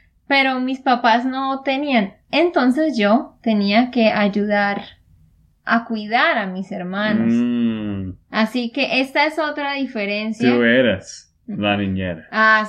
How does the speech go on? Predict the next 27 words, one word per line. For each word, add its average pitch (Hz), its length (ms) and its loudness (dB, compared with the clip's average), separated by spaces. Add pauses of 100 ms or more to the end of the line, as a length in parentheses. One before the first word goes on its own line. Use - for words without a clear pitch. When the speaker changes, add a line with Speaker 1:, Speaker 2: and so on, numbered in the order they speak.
Speaker 1:
sí, 208 420 -4
sí, 202 280 -8
más 190 340 -6
o 233 40 -6
menos. 214 420 -8 (340)
Esta 269 300 4
es 349 100 -2
otra 320 280 4
diferencia 226 760 0
que 208 160 -6
quiero 196 320 -2
hablar. 196 460 2 (280)
Es 185 240 -2
muy 311 300 4
diferente 214 720 0 (400)
Estados 202 500 0
Unidos 196 560 -4
a 233 220 -2
Colombia, 226 680 -2
porque 226 520 -2 (100)
en 226 180 2
Estados 233 560 2
Unidos 247 520 -4 (640)
quizás 233 500 0
los 247 220 -6
papás 208 560 0
no 220 580 -2